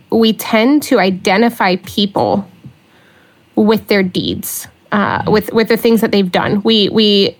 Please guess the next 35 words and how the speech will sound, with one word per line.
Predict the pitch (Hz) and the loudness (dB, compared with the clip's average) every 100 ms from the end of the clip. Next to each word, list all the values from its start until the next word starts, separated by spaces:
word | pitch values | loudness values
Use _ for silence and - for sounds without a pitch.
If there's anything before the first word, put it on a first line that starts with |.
| _ _ _ _ _ _ | _ _ _ _ _ _
we | 233 233 | -2 0
conflate | 240 220 - 226 220 | 0 0 0 0 0
the | 208 | -2
two. | 196 - - - - | -4 -2 -2 -2 0
You | 247 | 2
know, | 240 | 2
this | 254 | 2
is | 262 | 2
like | 233 220 | 2 2
the, | 208 180 85 | 0 0 0
the | 208 180 175 - - - - - - - - - | 0 2 0 -4 -20 -20 -20 -20 -20 -20 -20 -16
famous, | - 202 185 185 - - - | -4 0 0 0 -2 -8 -4
the | 214 202 | -4 -2
famous | 208 196 190 - - - - - - | 0 2 0 -2 -10 -16 -20 -20 -18
phrase | - 214 202 190 | -4 0 2 2
of, | 196 185 | 0 0
um, | 196 - 196 180 _ _ _ _ _ _ | -2 -2 -4 -6 _ _ _ _ _ _
phrase, | - 220 202 196 | -8 -4 -4 -2
what | 254 | -2
that, | 302 - | -2 -2
what's | 254 - | -2 -2
that | 277 - | -2 -2
called | 202 196 185 | -2 0 0
when | 208 | 0
you | 202 | 2
have | 208 | 2
a, | 202 185 - _ _ _ _ _ | 2 0 -4 _ _ _ _ _
like, | 214 - | -4 -2
a | 190 | -2
thing | - 226 | 0 2
in | 202 | 0
a | |
fortune | 196 202 196 214 | 0 -2 -2 -2
cookie? | 202 214 196 - - | -4 -4 -6 -8 -12
Proverb. | - 226 196 170 175 | -2 0 2 0 -2